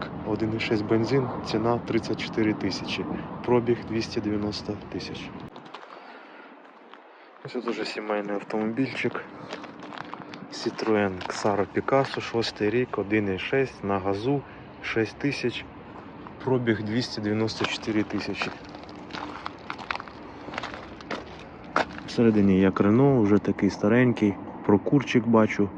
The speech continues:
куліса нормальна, ну, як, місця дуже багато там. Renault Megane два, дві тисячі восьмий рік, на газу, ціна п'ять п'ятсот,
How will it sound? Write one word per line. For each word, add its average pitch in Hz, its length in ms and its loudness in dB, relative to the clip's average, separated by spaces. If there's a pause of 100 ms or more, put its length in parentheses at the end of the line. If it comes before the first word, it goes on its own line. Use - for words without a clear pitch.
(580)
куліса 110 480 6
нормальна, 117 640 6
ну, 127 360 4
як, 107 360 4 (1000)
місця 127 300 8
дуже 104 240 6
багато 92 420 2
там. 90 140 -6 (3000)
Renault 120 420 6 (180)
Megane 110 400 2
два, 101 200 6
дві 101 100 2
тисячі 110 320 0
восьмий 107 380 2
рік, 123 240 2
на 104 160 4
газу, 104 520 2
ціна 113 360 4
п'ять 113 420 4
п'ятсот, 139 540 2